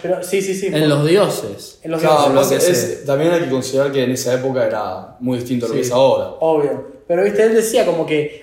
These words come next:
Speaker 1: hay un orden superior, algo que, que todo está planeado, el destino. Que si a vos te pasa alguna adversidad, que no, no tenés por qué, o sea, no tenés por qué alterarte porque ya estaba planeado para vos.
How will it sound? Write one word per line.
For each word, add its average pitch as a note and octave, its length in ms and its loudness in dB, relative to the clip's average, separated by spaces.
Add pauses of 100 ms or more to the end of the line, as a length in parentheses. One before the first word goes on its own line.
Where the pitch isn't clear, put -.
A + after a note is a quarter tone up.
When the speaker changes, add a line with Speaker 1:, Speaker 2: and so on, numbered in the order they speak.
Speaker 1:
hay F3+ 220 2
un F#3 100 0
orden G3 220 0
superior, E3 500 -2
algo F#3 260 2
que, D3 280 -4
que D#3+ 100 -4
todo G#3 160 0
está F#3+ 180 -4
planeado, D#3+ 360 -4
el B2 60 -10
destino. B2 500 -12 (260)
Que D3 140 -4
si D3+ 100 -2
a D3+ 40 4
vos F3+ 140 2
te F3+ 100 -2
pasa F3+ 200 -4
alguna E3 180 -4
adversidad, D#3+ 720 -4 (500)
que D3+ 140 -2
no, D3+ 120 0
no D#3 260 0
tenés E3+ 240 -2
por E3 180 -2
qué, D3 1040 -2
o D3 100 -10
sea, D3+ 120 -4
no D#3+ 100 -2
tenés E3+ 240 -4
por D#3 160 -2
qué E3 160 -2
alterarte E3 500 0
porque C3+ 240 -6
ya D3+ 120 -12
estaba D3 240 -4
planeado C#3 280 -4
para B2+ 160 -4
vos. B2+ 240 -6